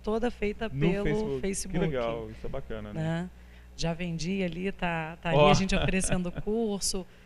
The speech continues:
Speaker 1: pedindo modelos também, a gente
Speaker 2: Legal.
Speaker 1: oferece os serviços, são todos gratuitos,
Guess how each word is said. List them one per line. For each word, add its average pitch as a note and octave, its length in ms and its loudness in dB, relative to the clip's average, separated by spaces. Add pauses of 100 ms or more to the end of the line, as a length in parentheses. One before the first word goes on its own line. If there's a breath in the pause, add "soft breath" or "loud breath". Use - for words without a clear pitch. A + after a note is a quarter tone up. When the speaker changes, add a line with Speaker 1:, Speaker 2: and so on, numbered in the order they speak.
(120)
Speaker 1:
pedindo G#3+ 380 -4
modelos G3 600 -2
também, F#3+ 840 -2
a - 120 -2
gente G#2 160 -2
Speaker 2:
Legal. F#3 140 -2
Speaker 1:
oferece E3+ 420 -4
os - 40 -8
serviços, F3 580 -4 (240 loud breath)
são F3 220 -6
todos G3+ 320 -6
gratuitos, F#3+ 960 -8